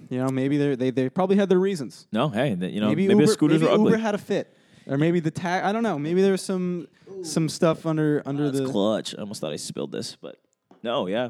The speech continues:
Speaker 2: uh, maybe, maybe the other companies, uh, they got together and said,
Speaker 1: Maybe.
Speaker 2: "Get those damn Ubers off the street."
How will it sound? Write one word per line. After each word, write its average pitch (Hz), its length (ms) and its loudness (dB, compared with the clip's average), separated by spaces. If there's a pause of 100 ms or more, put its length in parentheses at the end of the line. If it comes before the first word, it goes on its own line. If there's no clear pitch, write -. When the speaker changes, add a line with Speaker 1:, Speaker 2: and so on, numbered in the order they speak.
Speaker 2:
uh, 107 80 -12
maybe, 113 360 -4
maybe 117 180 -2
the 123 100 2
other 123 120 2
companies, 135 460 -2
uh, 127 260 2
they 123 100 -2
got 127 180 0
together 135 260 0
and 147 80 -4
said, 127 120 0
Speaker 1:
Maybe. 131 120 4
Speaker 2:
"Get - 80 -12
those 156 300 2
damn 143 300 0
Ubers 151 340 4
off 147 100 0
the 160 80 -8
street." - 420 -2